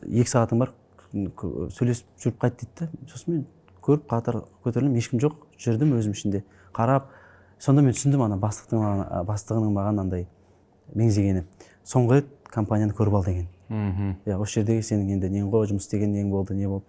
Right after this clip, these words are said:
Speaker 1: Көр, қара, ә, не деді, короче. Ә,
Speaker 2: Қоштас.
Speaker 1: иә, қоштас деген сияқты ниет болды». Сосын тұрып ішін бәрін аралап, жүріп қайттым, қарап, не қылдым, астына түстім, ә, андай бүйтіп,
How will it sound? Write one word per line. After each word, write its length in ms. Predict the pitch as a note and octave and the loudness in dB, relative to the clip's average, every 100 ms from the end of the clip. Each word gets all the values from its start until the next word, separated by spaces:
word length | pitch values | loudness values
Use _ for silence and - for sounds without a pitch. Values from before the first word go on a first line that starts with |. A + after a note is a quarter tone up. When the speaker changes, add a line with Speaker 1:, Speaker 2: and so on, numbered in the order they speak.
| - _ _ | -20 _ _
Speaker 1:
Көр, 240 | - C#3+ D#3 - - - _ _ - | 0 0 0 -8 -20 -20 _ _ -2
қара, 240 | A2 A#2 - _ _ _ | 0 0 -4 _ _ _
ә, 720 | - G#2 G#2 G2 G2 G2 G#2 G#2 _ - - - - - - - _ | -8 -6 -4 -4 -4 -6 -10 -12 _ -20 -20 -20 -20 -20 -20 -20 _
не 140 | G#2 F#2+ | -6 -4
деді, 160 | F2 | -6
короче. 320 | E2 F2 - - _ _ _ _ _ _ _ - | -6 -8 -8 -18 _ _ _ _ _ _ _ -18
Ә, 300 | C#3 - - - | -14 -14 -16 -6
Speaker 2:
Қоштас. 460 | G#2+ - - - | -6 -6 -12 -10
Speaker 1:
иә, 160 | - G2+ | -6 -6
қоштас 360 | - A2 A2+ - | -6 -6 -6 -2
деген 160 | G#2+ | -2
сияқты 340 | G2+ G#2+ - G#2 | -2 -6 -4 -4
ниет 200 | G#2 F#2 | -2 -4
болды». 160 | F2 D#2+ _ _ _ _ _ _ _ _ | -8 -12 _ _ _ _ _ _ _ _
Сосын 260 | D3 E3+ F3 | -4 0 0
тұрып 240 | E3 E3 | 0 0
ішін 240 | - C#3+ C3+ | -2 2 4
бәрін 220 | B2+ A#2 | 4 2
аралап, 460 | A2 A#2 B2+ C3+ - - | 0 2 2 2 -2 -4
жүріп 160 | B2 | -2
қайттым, 680 | - B2 - - B2 A#2+ A#2 - | 0 -4 -2 0 2 2 0 0
қарап, 300 | A#2 A#2+ A#2+ - _ - | 0 0 -2 -16 _ -4
не 120 | A2+ | -2
қылдым, 320 | A2 A2 A2 A2 - - _ - | 0 0 0 -2 -10 -20 _ -10
астына 400 | F2 A2+ A#2+ G#2+ | -6 -4 -4 -4
түстім, 480 | - A#2 A2+ G#2+ | -6 -2 0 0
ә, 600 | F#2 G2 G2 G2 G2 G2 | -2 -4 -4 -4 -6 -6
андай 180 | F#2+ F#2+ | -4 -4
бүйтіп, 220 | F#2 - | -4 -8